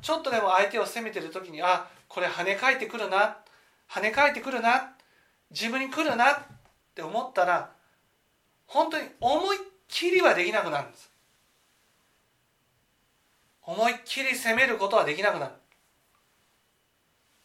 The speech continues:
思いっきり責めることができなくなると、今度自分が間違っていた時に、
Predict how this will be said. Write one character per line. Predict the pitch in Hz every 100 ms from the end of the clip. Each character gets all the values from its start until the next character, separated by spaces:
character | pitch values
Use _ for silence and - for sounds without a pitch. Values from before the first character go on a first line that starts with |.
| _ _ _ _ _ _ _
思 | 202 294
い | 320
っ |
き | 320 320
り | 302
責 | 277
め | 277 320
る | 240
こ | 247
と | 262
が | 214
で | 175 175
き |
な | 269 -
く | 190
な | 196
る | 185
と、 | - 302 202 - - - _ - _ _ _ _ - _ _ _ -
今 | 254 262 190
度 | 208 196 - - _ - _ 160
自 | 160 202
分 | 233 233 233 233 226 220 214 214
が | 240 240 - - _ _ _ _
間 | 160 180
違 | - 247 330 339
っ | -
て | 175
い | 175
た | 165
時 | 185 185 151
に、 | 170 202 -